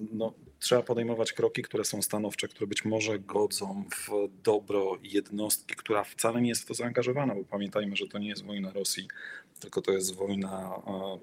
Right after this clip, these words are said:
Putina i to jest wojna elit, które są wokół niego stłoczone. Natomiast prawda jest taka, że jeżeli my robimy gry, które są sprzedawane na tamtym terenie,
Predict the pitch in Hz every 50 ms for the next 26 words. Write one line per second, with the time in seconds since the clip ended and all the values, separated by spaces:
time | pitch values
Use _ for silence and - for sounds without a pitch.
0 | - - 101 - - 107 104 98 98 92 92 90 87 - 98 92 85 - - 95
1 | 95 92 92 92 92 92 - - - - 127 127 117 113 104 - - - - 101
2 | 95 92 92 92 90 - - - 101 101 101 98 95 95 95 101 98 - 107 101
3 | 95 98 95 90 95 92 - - - 98 - - 104 92 92 - - - - -
4 | - - - - - - _ - 104 95 - 113 113 - - 113 107 110 117 110
5 | 107 - 110 110 - 110 110 104 101 110 107 104 104 104 104 104 101 101 - -
6 | - - 107 104 107 104 98 110 113 110 110 110 107 107 110 120 127 131 127 117
7 | 104 - - - 104 101 98 95 104 107 110 110 95 - 107 104 - - 98 98
8 | 95 - 98 - - - - 101 - 107 98 104 101 98 95 95 - 101 98 -
9 | - 104 - - 101 95 92 90 101 110 120